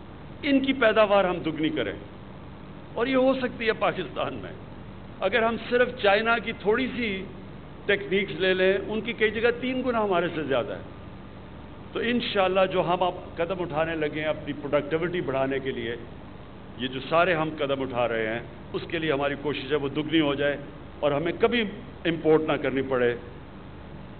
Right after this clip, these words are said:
और edible oils जो हम import करते हैं, अरबों dollars हम खर्च करते हैं, वो सारा पाकिस्तान में उगाएं। कई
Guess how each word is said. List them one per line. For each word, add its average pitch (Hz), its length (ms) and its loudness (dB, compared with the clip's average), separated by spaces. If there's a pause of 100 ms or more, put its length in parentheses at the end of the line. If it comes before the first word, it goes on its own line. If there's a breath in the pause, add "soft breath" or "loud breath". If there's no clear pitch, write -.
(300)
और 156 180 4
edible 208 380 4
oils 202 360 6
जो 185 160 2
हम 175 160 0
import 170 420 0
करते 175 240 -2
हैं, 170 80 0
अरबों 170 360 2 (280)
dollars 151 320 4
हम 156 180 2
खर्च 156 200 2
करते 143 300 -2
हैं, 143 60 2
वो 135 160 -2
सारा 139 240 2
पाकिस्तान 139 520 -2
में 135 320 -2
उगाएं। 127 400 0 (1300)
कई 196 420 2